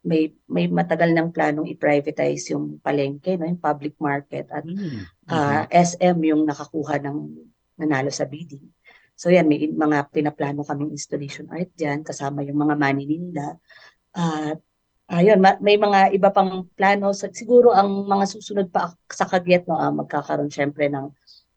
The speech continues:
Speaker 1: ah, May one, Labor <laughs> Day. So meron na naman siguro mga mural o iba pang mga gag-, gag-, gagawing production dito sa Baguio. At syempre yung Cordillera Day, no, sa April twenty-four. Yan. So yun, yun naman.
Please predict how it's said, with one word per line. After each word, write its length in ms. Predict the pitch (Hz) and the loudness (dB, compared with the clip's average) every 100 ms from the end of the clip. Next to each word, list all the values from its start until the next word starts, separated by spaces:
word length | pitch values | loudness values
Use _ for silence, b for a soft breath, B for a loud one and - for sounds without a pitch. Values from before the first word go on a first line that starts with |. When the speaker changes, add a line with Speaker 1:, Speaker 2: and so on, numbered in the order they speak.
| - | -10
Speaker 1:
ah, 160 | 143 147 | -4 2
May 240 | 202 285 | 4 6
one, 320 | 202 190 190 | 6 4 2
Labor 560 | 160 156 - _ 185 214 | 0 0 -4 _ 0 2
<laughs> 40 | 208 | 2
Day. 240 | 160 170 B B | -2 -6 B B
So 160 | - 175 | 0 4
meron 320 | 160 156 160 | 6 4 2
na 80 | 151 | -2
naman 160 | 151 147 | -2 -6
siguro 240 | 165 160 156 | -2 2 2
mga 240 | 139 135 | 2 0
mural 400 | 165 233 196 180 | 4 6 6 4
o 240 | 175 147 147 | 2 -4 -4
iba 160 | 151 160 | -2 -2
pang 160 | 151 151 | 0 -2
mga 320 | 147 143 143 | -2 -2 -2
gag-, 240 | 147 147 | -4 -2
gag-, 260 | 156 151 _ _ b b - | -2 -2 _ _ b b 2
gagawing 320 | 165 156 156 | 2 4 0
production 480 | 156 147 143 - 156 | 0 2 2 0 -8
dito 160 | 151 - | -8 -8
sa 160 | 151 | -2
Baguio. 240 | 151 151 156 | 0 2 0
At 80 | |
syempre 320 | 190 175 185 170 | 0 0 2 0
yung 80 | |
Cordillera 640 | 170 151 156 147 139 139 135 | 0 -2 -2 0 0 0 -6
Day, 160 | 135 | -8
no, 160 | 135 139 | -12 -14
sa 160 | 151 147 | -12 -12
April 560 | 139 - 143 139 147 - | -14 -12 -8 -8 -10 -8
twenty-four. 640 | 139 143 143 - 139 139 - _ _ _ - | -6 -6 -10 -20 -16 -16 -20 _ _ _ -18
Yan. 240 | - - _ _ _ _ _ | -16 -16 _ _ _ _ _
So 160 | - 190 | 2 6
yun, 240 | 190 147 | 8 8
yun 160 | 139 151 | 6 4
naman. 480 | 147 135 127 - | 4 0 -4 -12